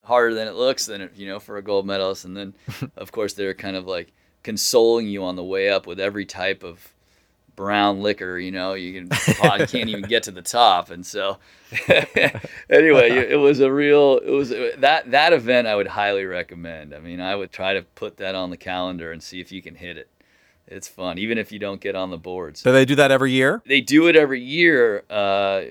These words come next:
Speaker 1: but sometimes, sometimes the condi-, conditions don't permit. So that area is a little bit lower down.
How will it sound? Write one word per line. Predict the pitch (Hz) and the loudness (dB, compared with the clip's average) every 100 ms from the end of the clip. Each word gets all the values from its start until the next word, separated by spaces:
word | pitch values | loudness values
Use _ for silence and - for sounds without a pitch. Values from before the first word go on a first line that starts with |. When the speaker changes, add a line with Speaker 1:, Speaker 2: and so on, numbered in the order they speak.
| - | -4
Speaker 1:
but | 113 101 - | 0 0 0
sometimes, | 127 127 127 104 98 95 - - | -4 -4 -2 0 -2 -2 -8 -8
sometimes | - - 147 131 107 | -10 -8 -4 -4 -4
the | 101 | -6
condi-, | 104 101 101 95 _ | -6 -6 -6 -8 _
conditions | 104 98 101 95 92 | -12 -6 -6 -6 -12
don't | - 98 87 | -12 -12 -12
permit. | 87 78 71 - | -16 -18 -18 -14
So | - 95 87 82 - _ _ _ _ _ | -10 -8 -6 -8 -10 _ _ _ _ _
that | 107 113 113 110 | -2 2 4 2
area | 104 104 104 101 90 82 | 0 -2 -2 -4 -4 -6
is | 78 104 101 | -8 -10 -10
a | |
little | 98 101 95 | -10 -8 -8
bit | 95 - | -8 -12
lower | 95 98 95 92 | -4 -2 -2 -2
down. | 95 90 90 95 110 107 | -6 -6 -4 -4 -6 -12